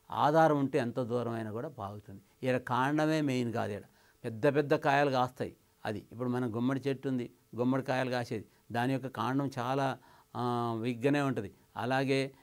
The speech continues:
మనకి సొరపాదులు, అలాగే పొట్లై, ఇవన్నీ కూడా మనకి చాలా చిన్నగానే ఉంటాయి. కాకరై, ఇవన్నీ వీటి కాండాలన్నీ చిన్నగానే ఉంటాయి, ప-, పలసగానే ఉంటాయి. కాకపోతే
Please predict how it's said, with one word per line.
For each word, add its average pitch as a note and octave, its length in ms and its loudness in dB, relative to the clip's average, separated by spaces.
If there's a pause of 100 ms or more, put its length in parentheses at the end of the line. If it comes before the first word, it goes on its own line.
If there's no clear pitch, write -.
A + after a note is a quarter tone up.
(160)
మనకి A#2 200 -4
సొరపాదులు, B2+ 640 0 (260)
అలాగే B2+ 260 0
పొట్లై, A#2+ 560 -2 (180)
ఇవన్నీ C#3 300 4
కూడా D3+ 160 6
మనకి C#3+ 340 0
చాలా B2+ 160 0 (100)
చిన్నగానే C#3+ 420 0
ఉంటాయి. C#3 180 -2
కాకరై, A#2+ 480 0 (240)
ఇవన్నీ C#3+ 220 2
వీటి C#3 180 0
కాండాలన్నీ C#3+ 600 0 (140)
చిన్నగానే C#3 380 0
ఉంటాయి, B2+ 320 -2 (460)
ప-, - 120 -8
పలసగానే B2+ 500 -2
ఉంటాయి. C3 320 -2 (420)
కాకపోతే B2 800 0